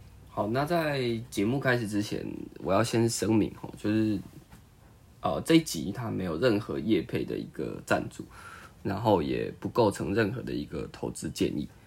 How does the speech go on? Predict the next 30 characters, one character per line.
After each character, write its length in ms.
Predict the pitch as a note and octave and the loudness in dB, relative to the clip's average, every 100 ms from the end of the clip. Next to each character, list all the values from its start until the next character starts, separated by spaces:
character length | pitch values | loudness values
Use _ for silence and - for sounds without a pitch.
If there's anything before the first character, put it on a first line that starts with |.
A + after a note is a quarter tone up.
| - - - | -20 -20 -4
那 140 | G2 | 0
纯 200 | G2 - | 2 2
粹 160 | A2 A#2+ | 2 2
是 140 | A#2+ | 2
我 220 | B2+ E2+ B1 | 2 2 0
个 220 | - B2+ D#2 | 2 4 4
人， 200 | G1+ G1+ - - - | 0 -8 -12 -14 -12
呃， 400 | - - - - C3+ | -10 -10 -12 -16 -14
兴 200 | - A2+ G#2+ | -4 0 0
趣 160 | A2+ | 0
的 80 | F2 | -2
一 40 | |
个 120 | - - | -4 -6
分 240 | - D#2+ | -4 -4
享。 180 | - - - - - - - - - - - - - - - - | -6 -10 -14 -20 -20 -20 -20 -20 -20 -20 -20 -20 -20 -20 -20 -16
OK， 220 | - - | -12 -8
那 100 | G2 | -2
如 140 | G#2+ F#2 | 0 0
果 20 | |
没 120 | G#2 | 0
有 80 | G2+ | 0
问 120 | G#2+ | 0
题， 120 | G2 | 0
我 60 | C#2 | -4
们 120 | - | -6
就 120 | F#2 | -8
开 240 | - - C#2 | -8 -6 -4
始。 220 | - - - - - - - - - - - - - - - - - - _ - - - - - - - - - - - | -6 -10 -16 -20 -20 -20 -20 -20 -20 -20 -20 -20 -20 -20 -20 -20 -20 -20 _ -20 -20 -20 -20 -20 -20 -20 -20 -20 -20 -16
好， 140 | - | -4
那 240 | A2+ E3 | 2 2